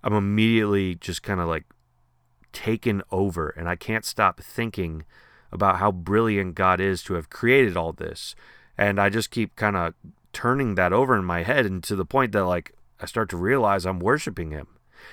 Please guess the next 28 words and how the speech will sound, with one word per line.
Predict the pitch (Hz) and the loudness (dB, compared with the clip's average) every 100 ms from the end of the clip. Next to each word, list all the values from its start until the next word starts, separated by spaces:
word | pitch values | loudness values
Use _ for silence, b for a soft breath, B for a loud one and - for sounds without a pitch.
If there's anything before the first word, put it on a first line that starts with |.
| B 117 | B -2
In | |
the | 113 | 2
same | 139 131 | 4 4
way, | 135 147 | 6 8
I'm | 113 110 | 6 6
kinda | 120 123 | 6 4
joining | 98 113 123 110 | 4 2 2 0
with | 110 | -2
the | 98 98 | 0 0
angels | 117 131 104 90 | 0 0 -2 -2
in | 92 | -2
that | 87 98 104 | 0 0 -2
in | 92 | -6
Job, | 82 117 127 104 98 | 0 4 4 2 -2
where | 95 95 92 B B B B | 0 0 -2 B B B B
they | 95 110 120 | -2 2 2
watch | 110 127 127 - | 6 6 6 2
God | 120 110 95 | 2 2 0
create | - 104 110 127 127 | -4 0 4 2 0
and | 104 95 | -4 -4
they | 90 | -4
shout | - - 127 123 - | -4 0 4 4 2
for | 113 | -2
joy | 98 98 113 107 | 0 2 4 4
as | 95 - | 0 -2
he | 92 | -6
does | 87 104 98 | 2 2 2
it. | 82 - | -4 -10